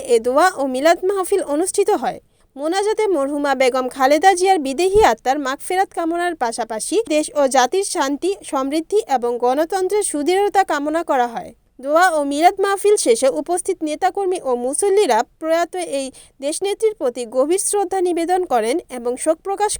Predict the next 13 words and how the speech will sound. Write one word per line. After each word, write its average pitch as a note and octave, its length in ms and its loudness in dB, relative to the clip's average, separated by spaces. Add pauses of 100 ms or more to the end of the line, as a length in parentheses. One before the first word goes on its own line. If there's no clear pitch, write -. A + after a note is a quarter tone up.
করেন। G3+ 240 -4 (400)
অনুষ্ঠানে G#4+ 400 -2 (100)
উপস্থিত F4+ 460 -4
ছিলেন C#4 240 0 (100)
যশোর C4+ 260 0 (100)
পাঁচ D#4 220 0 (100)
আসনের G4 360 -2
স্বতন্ত্র F4+ 400 -2 (160)
সংসদ C4 320 -2 (100)
সদস্য A#3 280 -2 (140)
প্রার্থী A#3 280 -2 (100)
অ্যাডভোকেট B3 460 -2 (100)
মোহাম্মদ C4 320 -6